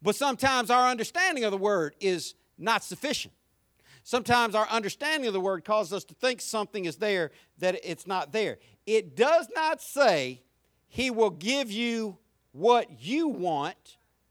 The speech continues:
initially. Now, ultimately, He will give you what you want. It does say that, but not initially. If we delight ourselves in the Lord, He's going to give us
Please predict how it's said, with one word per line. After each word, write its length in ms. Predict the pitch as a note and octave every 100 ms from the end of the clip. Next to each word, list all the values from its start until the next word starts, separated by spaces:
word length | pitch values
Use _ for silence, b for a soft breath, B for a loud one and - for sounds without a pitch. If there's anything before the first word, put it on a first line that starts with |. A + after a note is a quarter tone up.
| _ _ _
initially. 580 | F3 G#3+ C4 - B2+ G#2
Now, 200 | E3+ B3
ultimately, 460 | D4 D#4+ C4 B3 G#3
He 80 | A#3
will 160 | B3+
give 200 | G#3 A#3
you 80 | F#3+
what 200 | F3+ D3+
you 80 | D#3
want. 200 | E3+ - _ -
It 100 | C#3+
does 160 | A3
say 160 | - F#3+
that, 140 | C#3 B B
but 120 | - F3
not 180 | F#3+
initially. 480 | D#3 F#3+ F3 - - _ _ _ _ _ _ _ _ _ _ _ _ _ _ _ _ _ _ _ -
If 380 | E4 F#4 D4+ A#3+
we 280 | C#4 E4
delight 400 | D4+ B3+ C4 C4
ourselves 420 | B3+ G#3 A#3+ G#3+ G3
in 80 |
the 80 | E3
Lord, 300 | F3 F3+ F#2 _ _ _ _ _ _ _ _
He's 300 | _ G#3 G#3+
going 240 | D#3+ G#3 F3+
to 100 | E3+
give 320 | C#3 G#3+ F#3+
us 380 | C#3 B2 -